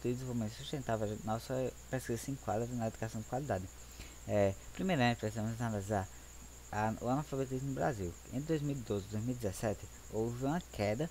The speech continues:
mas mesmo assim ainda, ainda continua uma quantidade muito grande de analfabetos, eram onze ponto cinco milhões de pessoas. Em paralelo a isso,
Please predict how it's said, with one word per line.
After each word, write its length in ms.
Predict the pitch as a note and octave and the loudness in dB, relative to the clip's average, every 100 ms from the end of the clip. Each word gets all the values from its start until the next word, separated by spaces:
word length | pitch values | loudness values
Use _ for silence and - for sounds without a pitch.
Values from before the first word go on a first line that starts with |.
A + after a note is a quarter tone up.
| - | -4
mas 220 | - A2 | 0 0
mesmo 340 | A#2 A2+ D3 E3+ | 2 0 2 2
assim 220 | D3+ - | 0 0
ainda, 180 | A#2 B2+ - - | 0 -2 -4 -6
ainda 160 | A#2 A#2+ | -2 -2
continua 560 | D#3 C#3+ C#3+ A2+ A#2 | -2 -4 0 2 4
uma 240 | A#2 G2 A2+ | 2 -2 -4
quantidade 420 | B2 A2 G#2+ A2 | -4 -2 -2 0
muito 280 | A#2+ C#3+ E3 | -2 -2 -2
grande 340 | A#2 A2+ A#2+ | 2 2 0
de 140 | A2+ | -2
analfabetos, 560 | A#2 B2 - E3 A2 - | -2 -2 -2 -4 -4 -4
eram 220 | F#2+ G#2 | -2 -2
onze 100 | - - | -4 -4
ponto 160 | C#3+ | -6
cinco 220 | C3+ - | -6 -6
milhões 240 | D3 B2+ A2 | -2 -2 -2
de 60 | |
pessoas. 340 | A2+ C#3+ - E3 - - - - - | -4 -6 -6 -10 -12 -14 -14 -14 -6
Em 100 | - | -2
paralelo 480 | E3 C3+ G#2+ G2 G2 | 4 4 6 4 4
a 120 | A2+ | 4
isso, 280 | G#2+ - G2+ | 4 0 -6